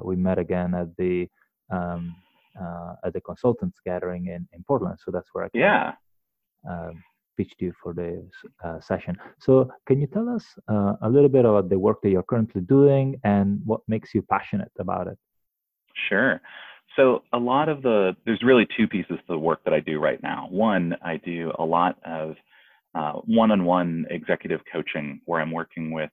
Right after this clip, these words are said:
Speaker 2: technical leaders who want to work as effectively with people as they do with technology. Um, because as many of us know, uh, and many of us had the experience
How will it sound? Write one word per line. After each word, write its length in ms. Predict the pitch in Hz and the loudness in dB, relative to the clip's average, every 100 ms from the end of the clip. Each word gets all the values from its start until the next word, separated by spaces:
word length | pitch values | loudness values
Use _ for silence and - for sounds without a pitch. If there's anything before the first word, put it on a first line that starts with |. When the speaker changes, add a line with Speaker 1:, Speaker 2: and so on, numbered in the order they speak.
| - | -8
Speaker 2:
technical 400 | 87 92 87 80 | -8 -6 -6 -4
leaders 420 | 78 78 78 78 _ - | -4 -6 -8 -12 _ -12
who 140 | 82 76 | -8 -8
want 320 | 76 80 80 | -8 -6 -6
to 40 | |
work 240 | 78 78 - | -4 -6 -8
as 80 | - | -16
effectively 520 | - - - - - 73 | -12 -8 -8 -10 -10 -12
with 140 | 69 _ | -12 _
people 360 | 87 - 76 71 | -10 -8 -10 -12
as 80 | - | -14
they 80 | 73 | -12
do 160 | 78 71 | -10 -12
with 100 | - | -12
technology. 680 | 76 - 73 73 - - - _ - - - _ - | -12 -6 -6 -4 -8 -14 -18 _ -20 -20 -20 _ -14
Um, 240 | 76 73 | -12 -12
because 340 | 71 82 73 69 - | -10 -6 -6 -6 -10
as 200 | 78 76 67 - | -6 -6 -8 -4
many 280 | 90 90 85 | 0 2 2
of 80 | 80 | -2
us 100 | - - | -4 -4
know, 340 | 78 71 69 _ - - _ 82 | -2 -2 -4 _ -20 -20 _ -2
uh, 80 | |
and 120 | 80 92 | 2 4
many 160 | 98 | 4
of 80 | 90 | 4
us 80 | 87 - | 2 2
had 160 | 107 | 0
the 120 | 92 82 | 2 -2
experience 680 | - - 185 127 87 78 | -2 4 6 6 4 2